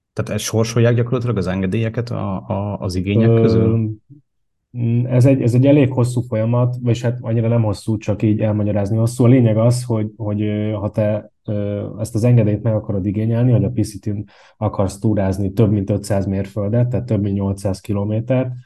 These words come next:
Speaker 1: Mhm.
Speaker 2: ami gyakorlatilag, hogyha az egész túrát akarod, akkor az egész túrára, ö,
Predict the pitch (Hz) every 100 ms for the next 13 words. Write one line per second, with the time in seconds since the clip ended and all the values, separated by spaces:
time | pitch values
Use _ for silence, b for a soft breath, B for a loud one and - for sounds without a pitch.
0 | - 101 95 110 107 98 - 104 98 101
1 | 98 110 107 110 101 98 107 101 98 98
2 | 101 101 98 98 98 95 98 95 - 101
3 | 101 101 117 117 123 110 101 104